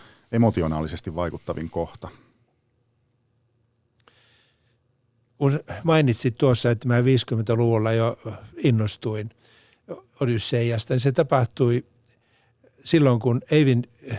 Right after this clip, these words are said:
Speaker 2: Jonssonin, eh, Rantojen tyrskyt, Strändernas svall, ilmestyi. Jonssonhan sai, eh, Nobelin palkinnon muun muassa tästä näin. Ja se on siis vapaasti kerrottu Odysseia.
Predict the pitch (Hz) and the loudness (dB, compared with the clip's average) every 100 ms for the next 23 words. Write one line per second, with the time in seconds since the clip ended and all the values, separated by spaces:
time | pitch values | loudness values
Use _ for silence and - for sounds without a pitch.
0 | - 160 143 127 - 120 113 110 113 _ | -2 2 2 2 0 0 0 -2 -8 _
1 | _ _ - 123 123 147 139 139 127 120 | _ _ -4 -2 -2 0 2 2 2 2
2 | 120 135 123 - - 117 - - - 135 | 2 2 0 -2 -8 -14 -12 -10 0 2
3 | 135 120 117 120 - - - 147 120 104 | 2 2 0 -4 -6 -8 -2 0 2 0
4 | 101 _ - _ 147 127 117 110 - 120 | -6 _ -20 _ 2 2 2 -2 -4 -6
5 | 113 120 139 139 135 135 151 143 127 117 | -6 -10 -16 -16 -14 -2 2 2 2 2
6 | 113 110 123 113 117 - - 120 120 127 | 0 2 0 0 -4 -10 -8 -6 -2 0
7 | 123 117 113 123 117 110 110 113 120 113 | 2 2 2 2 2 0 -4 -2 -4 -4
8 | 113 - 120 - _ _ 120 110 123 117 | -6 -8 -12 -16 _ _ -12 -6 -4 -4
9 | 110 107 - - _ 139 151 175 127 139 | -6 -8 -18 -20 _ -2 2 4 4 2
10 | 117 165 170 139 117 107 131 - 135 113 | 2 2 2 2 0 -2 -4 -2 -2 -2
11 | 113 - - 110 _ _ 127 107 107 - | -6 -10 -14 -14 _ _ -8 -8 -8 -10
12 | 123 127 143 | -10 -12 -14